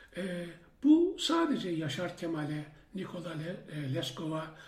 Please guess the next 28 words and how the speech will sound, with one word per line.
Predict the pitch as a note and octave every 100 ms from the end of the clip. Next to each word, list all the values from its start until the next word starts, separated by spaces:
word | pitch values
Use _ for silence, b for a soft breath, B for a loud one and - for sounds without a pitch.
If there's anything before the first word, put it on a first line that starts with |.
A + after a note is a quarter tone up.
| B
ait | A#2+ E3+ G#3 - -
bir | D#3
durum | D#3 D#3+ D#3 D3+
değil. | C#3+ A#2 - - B B B -
Marquez | F3+ A3 A#3 C4 C4 -
de | E3
benzer | C#3+ C3+ C3 C#3+ B2+
bir | C3
şey | - C#3
söylemişti. | - C#3 B2 B2 B2+ - A#2+ - B B B F#3
Yani | D3+ C#3+ E3
Latin | D#3+ E3
Amerika'da | F3 D3 C#3+ B2+ D3 C#3 G3+ - B B B _ _ -
hemen | G#3 B3+ A#3
hemen | G3 G3 F3 G3+
Yaşar | F#3 A3 G3+
Kemal'le | G3+ F#3 F3+ F3 F3+ F3+ B B -
aynı | G#3+ B3+ A3+ G3 -
yaşlarda | F3 F3 - E3+ D#3+ F3 D3+
doğmuş, | D#3+ D#3 F3 - - B B
aynı | - A3+ A3+
zamanları | F#3+ F3 E3+ E3+ F3 F#3
yaşamış, | G3 E3 C3 D3+ F3+ - - B B B -
e, | F3+ E3+ D#3+
Gabriel | D#3 D3+ E3+ E3 D#3+
Garcia | C3+ D3+ - F#3 D#3+
Marquez'in | D#3 E3 - F3+ D#3 A3 C4
de | A#2+ -